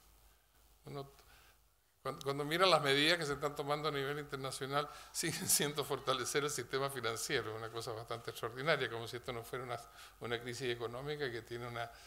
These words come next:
un impacto de crisis humana en muchísimas partes y no logramos salir. No, no estamos todavía fuera de eso y por eso que hay niveles de crecimiento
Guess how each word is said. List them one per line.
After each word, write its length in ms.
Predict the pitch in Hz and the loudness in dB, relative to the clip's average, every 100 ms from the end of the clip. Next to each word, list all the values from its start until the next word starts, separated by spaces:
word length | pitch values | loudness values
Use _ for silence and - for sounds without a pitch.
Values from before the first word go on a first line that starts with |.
| - - | -20 -10
un 140 | 123 | -6
impacto 600 | 123 113 - 143 143 - | -6 -2 6 6 6 -6
de 260 | 123 113 110 | -6 -8 -10
crisis 320 | 127 120 131 | -8 -8 -6
humana 580 | 110 110 139 120 113 131 - - - - | -6 4 6 6 0 -10 -18 -20 -20 -8
en 160 | 120 120 | -8 -6
muchísimas 500 | 123 117 139 156 143 | -8 -6 -6 -2 -2
partes 320 | 139 160 151 | 2 2 2
y 40 | 139 | 0
no 120 | 147 | 0
logramos 520 | 156 143 135 143 151 | 0 0 0 -2 -2
salir. 280 | - 175 120 - - - - - | -4 -6 -10 -14 -20 -20 -20 -12
No, 300 | 123 139 147 | -6 -6 -6
no 120 | 131 | -10
estamos 440 | 127 - 156 180 175 | -10 0 0 0 -2
todavía 460 | 156 139 143 156 | 2 2 2 0
fuera 360 | 147 160 113 123 | 0 2 4 4
de 80 | 143 | 2
eso 180 | 139 143 | -2 -4
y 20 | |
por 80 | 127 | -6
eso 180 | 120 131 | -4 -4
que 80 | |
hay 60 | 127 | -4
niveles 400 | 117 117 123 127 | -4 -6 -6 -8
de 100 | 117 | -10
crecimiento 720 | 101 - 117 120 120 - 131 | -10 -10 -8 -10 -10 -10 -10